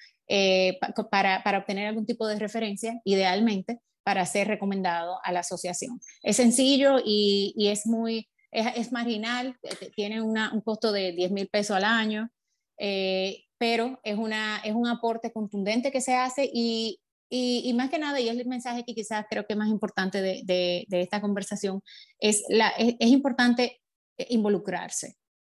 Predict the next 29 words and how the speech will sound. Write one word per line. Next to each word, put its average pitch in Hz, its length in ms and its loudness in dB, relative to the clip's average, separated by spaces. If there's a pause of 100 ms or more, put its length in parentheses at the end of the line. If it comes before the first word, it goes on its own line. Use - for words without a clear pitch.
(260)
eh, 185 600 2
de, 226 160 0
del, 233 360 2
por 233 100 0
el 226 80 2
medio 269 260 2
que 285 120 -4
sea. - 340 -14 (160)
En 233 160 6
mi 277 180 4
caso, 240 400 0
Ángel 220 280 2
fue 226 180 -2
una 220 140 -4
excelente 214 500 -2
forma 196 320 -6
de 196 80 -4
poderme 180 320 -4
involucrar 196 600 2
porque, 185 400 0 (200)
eh, - 140 -14
se 214 200 -2
trata 214 340 2
de 226 60 4
involucrarse 214 680 -4
en, 190 340 -8
en 190 180 -4
el 185 220 -2
gen-, 196 200 -4